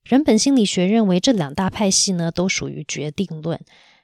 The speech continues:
行为论认为人的行为就是刺激跟反应的结果，精神分析论认为人的行为跟思想是不理智的潜意识还有天性的结果。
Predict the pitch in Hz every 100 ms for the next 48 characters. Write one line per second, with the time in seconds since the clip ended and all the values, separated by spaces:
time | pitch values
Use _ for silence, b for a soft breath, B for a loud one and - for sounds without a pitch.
0 | b - - 262 285 294 311 277 277 254
1 | 202 190 175 202 233 226 170 175 185 165
2 | 175 190 180 - 233 185 190 190 196 -
3 | 160 180 151 - 135 151 - - _ _
4 | _ _ _ - 254 269 202 220 226 233
5 | 233 220 214 202 170 170 165 202 240 202
6 | 196 196 196 214 - 233 - 127 - -
7 | 165 - 247 196 - - 175 151 92 -
8 | - - 214 - 196 165 160 135 - 180
9 | - 196 147 - - - -